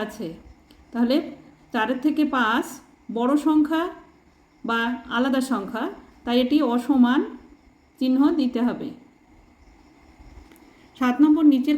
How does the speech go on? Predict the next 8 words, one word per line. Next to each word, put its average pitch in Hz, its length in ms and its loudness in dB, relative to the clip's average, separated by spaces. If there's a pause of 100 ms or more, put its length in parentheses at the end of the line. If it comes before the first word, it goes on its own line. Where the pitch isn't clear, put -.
খোপগুলি 262 380 0 (100)
দাগ 226 220 -2
দিয়ে 277 180 2
সঠিকভাবে 269 640 0
মেলাও। 220 360 2 (1700)
নাম্বার 233 340 0
ক, - 20 -4 (1700)
নয় 262 340 4